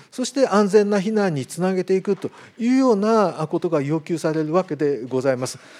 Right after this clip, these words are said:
まあ、こういった、あの、システムもですね、あの、私どもで、あの、開発して、で、現場で使っていただいていると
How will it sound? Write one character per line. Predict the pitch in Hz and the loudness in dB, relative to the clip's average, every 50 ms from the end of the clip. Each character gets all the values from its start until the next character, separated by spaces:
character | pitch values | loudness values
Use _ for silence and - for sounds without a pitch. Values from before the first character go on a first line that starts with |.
| - - - | -20 -4 0
ま | - 220 | 0 0
あ、 | |
こ | 220 - 269 277 | 2 2 2 2
う | 269 | 2
い | 262 | 0
っ | |
た、 | - - 262 247 240 233 | 0 2 2 4 4 4
あ | |
の、 | 226 233 214 | 4 2 2
シ | - - - 277 247 | 2 0 0 0 -2
ス | - - | -2 -2
テ | 196 165 | -2 -2
ム | 147 135 | -2 -2
も | 123 131 123 | -4 -4 -4
で | 104 107 | -6 -6
す | 95 120 | -8 -4
ね、 | 120 143 147 131 - - - - - - _ | -2 -2 -2 -2 -4 -12 -20 -20 -20 -20 _
あ | - 143 | -8 -6
の、 | 139 131 123 | -2 -2 -2
私 | 131 - 147 131 - 143 | -2 -2 -4 -6 -4 -2
ど | 143 139 | -2 -2
も | 135 123 120 | 0 -2 -2
で、 | 127 120 113 113 - | 0 0 -2 -2 -4
あ | 117 | -8
の、 | 117 113 | -10 -8
開 | - - 139 135 123 | -6 -4 -4 -4 -4
発 | 127 131 - - 135 | -4 -6 -8 -8 -10
し | - - - | -10 -12 0
て、 | - 208 214 208 208 - - - - - - - - - 113 | 4 6 6 6 4 0 -8 -20 -20 -20 -20 -20 -20 -12 -10
で、 | 131 | -6
現 | 123 107 139 127 | -4 -2 -2 -2
場 | 120 123 120 | -4 -4 -6
で | 120 117 | -6 -6
使 | - - - | -8 -6 -4
っ | 139 | -4
て | 131 - 127 | -4 -2 -4
い | 113 | -2
た | - 139 131 | -2 -2 0
だ | 127 120 | 0 -2
い | 123 | -2
て | - - | 0 0
い | 143 | 0
る | 156 | 0
と | 160 - 101 | -2 -6 -10